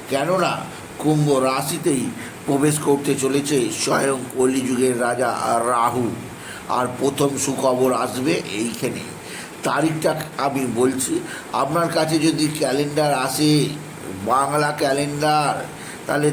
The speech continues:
তারিখটাকে একটু দাগ মেনে রাখুন বন্ধু। তারিখটা হচ্ছে অবশ্যই তেসরা জ্যৈষ্ঠ, রবিবার। আঠেরোই মে রাহু প্রবেশ করছে কুম্ভ রাশিতে। দীর্ঘ, দীর্ঘ দিন,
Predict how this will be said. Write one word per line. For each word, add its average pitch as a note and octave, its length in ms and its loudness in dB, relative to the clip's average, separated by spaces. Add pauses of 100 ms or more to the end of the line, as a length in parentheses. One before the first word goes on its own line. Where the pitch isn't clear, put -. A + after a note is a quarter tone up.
তারিখটাকে C#3 680 0
একটু C#3 240 -2 (180)
দাগ A#2 200 0 (100)
মেনে D3+ 200 0
রাখুন D3 320 0 (100)
বন্ধু। D3 400 4 (760)
তারিখটা C#3 520 0
হচ্ছে C#3+ 500 0 (120)
অবশ্যই C#3+ 640 2 (360)
তেসরা C#3+ 420 2
জ্যৈষ্ঠ, C3+ 500 0 (320)
রবিবার। C3+ 1000 2 (600)
আঠেরোই C#3+ 520 2 (100)
মে D#3 140 2 (600)
রাহু C3 400 4 (300)
প্রবেশ C3+ 320 2 (100)
করছে C3 260 2 (120)
কুম্ভ C3 260 -2 (180)
রাশিতে। G2+ 440 -4 (600)
দীর্ঘ, G3 300 2 (320)
দীর্ঘ A3 280 0 (240)
দিন, A#3+ 200 0